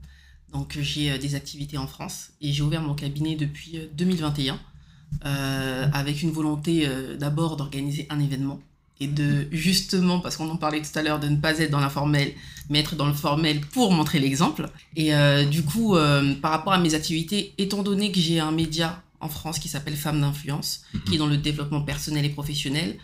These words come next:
Speaker 1: j'avais cette volonté, en fait, de, euh, toucher,
Speaker 2: Mhm.
Speaker 1: euh, les femmes, euh, de mon pays d'origine, donc qui est le Congo. Et, euh, je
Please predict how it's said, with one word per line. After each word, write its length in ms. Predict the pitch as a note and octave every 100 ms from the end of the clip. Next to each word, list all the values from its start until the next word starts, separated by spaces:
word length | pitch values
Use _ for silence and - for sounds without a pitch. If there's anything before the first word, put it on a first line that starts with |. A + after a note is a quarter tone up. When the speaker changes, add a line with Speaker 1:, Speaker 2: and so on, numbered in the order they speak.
| - - -
Speaker 1:
j'avais 320 | D3+ D#3 F#3
cette 180 | G3 F3+
volonté, 460 | E3 D#3+ D#3+ F3+
en 100 | F3+
fait, 240 | D#3 F3 E3
de, 120 | D3 C#3+
euh, 260 | C3+ C3+ - - - -
toucher, 440 | D3 - - - - - - - -
Speaker 2:
Mhm. 60 |
Speaker 1:
euh, 640 | C#3+ C#3 B2+ - A2+ B2 A#2+
les 140 | D3
femmes, 340 | D3 D#3 E3+ D3+
euh, 300 | B2+ C3+ C#3+
de 80 |
mon 140 | D3 D3
pays 200 | D3 F#3
d'origine, 400 | D#3+ D3+ D3 B3+ -
donc 160 | - D3
qui 120 | -
est 20 |
le 100 | D3
Congo. 380 | C#3+ C#3+ C#3 D3+ - _ _ _ -
Et, 120 | D3
euh, 80 |
je 80 | D3